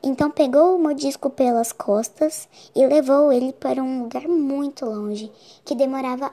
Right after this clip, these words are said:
horas e horas. E nisso ele ia comendo o ovo.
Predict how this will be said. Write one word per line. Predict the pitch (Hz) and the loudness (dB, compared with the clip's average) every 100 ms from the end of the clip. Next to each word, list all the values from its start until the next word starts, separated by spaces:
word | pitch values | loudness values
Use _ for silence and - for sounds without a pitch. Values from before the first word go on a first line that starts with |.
| - | -6
horas | 285 330 359 349 | -4 -2 -2 -4
e | 381 392 | -6 -6
horas. | 247 214 214 - - _ _ _ _ _ - _ _ _ _ _ _ _ _ | -6 -8 -10 -14 -20 _ _ _ _ _ -20 _ _ _ _ _ _ _ _
E | 320 | 0
nisso | 311 339 359 320 - - | 4 4 4 0 -6 -2
ele | 294 294 311 | -2 0 0
ia | 302 | 0
comendo | - - 370 262 285 233 220 - _ _ _ _ _ | -2 -2 0 0 -2 -4 -6 -12 _ _ _ _ _
o | 294 339 | 0 2
ovo. | 302 240 233 | 4 2 -4